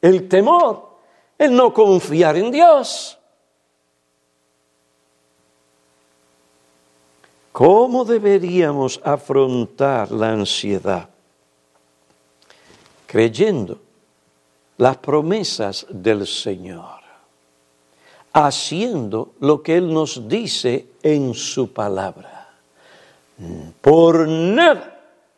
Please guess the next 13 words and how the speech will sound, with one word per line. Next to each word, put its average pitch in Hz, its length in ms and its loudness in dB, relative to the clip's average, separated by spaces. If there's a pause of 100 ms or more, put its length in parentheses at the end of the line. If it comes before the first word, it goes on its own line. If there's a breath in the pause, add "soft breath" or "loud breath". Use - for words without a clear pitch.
(240)
estéis 123 880 -4 (160)
afanosos. 113 680 -4
Es - 60 2
que 285 80 2
voy 269 120 6
a 277 80 4
perder 233 200 -2
la 220 140 0
casa. 269 380 -2 (100)
Por 220 300 4
nada 330 580 0 (300)
estéis 196 840 0
afanosos. 285 880 -2